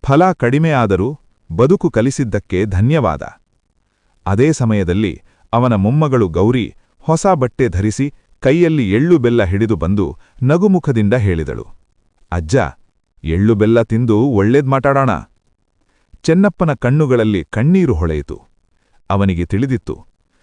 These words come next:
ಬೆಳೆಗಿಂತ ದೊಡ್ಡದು ಬಾಂಧವ್ಯ, ಲಾಭಕ್ಕಿಂತ ದೊಡ್ಡದು ಕೃತಜ್ಞತೆ. ಹಳ್ಳಿಯ ಜನರೆಲ್ಲ ಒಟ್ಟಾಗಿ ಸೇರಿ ಸೂರ್ಯನಿಗೆ ನಮಸ್ಕಾರ ಮಾಡಿದರು. ಯಾರ ಮನೆ ದೊಡ್ಡದು, ಯಾರದು ಚಿಕ್ಕದು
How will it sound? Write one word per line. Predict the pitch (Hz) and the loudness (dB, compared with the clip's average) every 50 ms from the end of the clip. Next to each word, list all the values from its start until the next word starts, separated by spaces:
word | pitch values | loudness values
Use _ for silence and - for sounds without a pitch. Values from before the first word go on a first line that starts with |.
| _ _ _ - | _ _ _ -10
ಬೆಳೆಗಿಂತ | 80 78 104 113 139 151 143 143 135 117 - 113 | -4 0 2 4 4 4 2 2 0 0 0 0
ದೊಡ್ಡದು | 104 92 87 95 92 87 101 95 92 90 85 | 0 0 0 -2 -2 -2 -2 -2 -2 -4 -4
ಬಾಂಧವ್ಯ, | 69 60 62 67 95 127 123 107 107 80 71 58 57 - - _ _ _ _ _ _ _ _ _ _ - | -6 -8 -6 -4 -2 0 0 0 0 -2 -4 -8 -12 -14 -20 _ _ _ _ _ _ _ _ _ _ -4
ಲಾಭಕ್ಕಿಂತ | 101 110 131 160 175 131 147 165 - 151 139 123 - | 0 0 2 2 0 0 -2 -2 -2 -2 -2 0 0
ದೊಡ್ಡದು | 123 107 92 101 92 90 110 101 101 95 87 | 0 0 0 -2 -2 -2 -2 -2 -2 -2 -4
ಕೃತಜ್ಞತೆ. | - - 113 120 - 170 165 135 117 87 - - - - - _ _ _ _ _ _ _ _ _ _ _ _ _ _ _ _ | -6 -6 -8 -4 -2 -2 -2 -2 -4 -4 -6 -6 -12 -16 -18 _ _ _ _ _ _ _ _ _ _ _ _ _ _ _ _
ಹಳ್ಳಿಯ | - - 151 180 190 190 180 156 117 | -2 2 2 4 4 4 4 2 2
ಜನರೆಲ್ಲ | 101 113 131 143 135 131 151 180 190 180 | 2 0 0 0 0 0 2 2 2 2
ಒಟ್ಟಾಗಿ | 127 101 107 - - - 175 160 147 123 104 | 2 2 0 -2 -2 -2 -2 -2 0 -2 -4
ಸೇರಿ | - - 98 107 113 104 76 58 - _ _ _ | -4 -2 -2 0 0 -2 -4 -6 -12 _ _ _
ಸೂರ್ಯನಿಗೆ | - - 185 190 196 175 165 147 135 123 113 101 | -10 -4 -2 0 0 2 2 0 0 2 0 0
ನಮಸ್ಕಾರ | 82 82 87 127 156 - - - 135 117 92 | 0 0 0 -2 -2 -4 -4 -2 -2 0 0
ಮಾಡಿದರು. | 85 73 76 78 80 69 - - 50 - _ _ _ _ _ _ _ _ _ _ - | 0 -2 -4 -4 -6 -8 -10 -12 -14 -18 _ _ _ _ _ _ _ _ _ _ -10
ಯಾರ | 76 80 87 87 101 123 139 143 | -6 -2 0 0 2 2 2 0
ಮನೆ | 143 147 147 151 147 | 0 0 0 0 2
ದೊಡ್ಡದು, | 135 147 143 131 143 135 120 95 69 - - _ _ - | 2 2 2 2 2 0 0 0 -2 -4 -12 _ _ -4
ಯಾರದು | 107 117 127 147 170 180 170 165 147 | 0 2 2 2 2 2 0 0 -2
ಚಿಕ್ಕದು | - - 180 - - 202 175 135 101 - - | -2 -4 -8 -4 -2 0 2 2 0 0 -2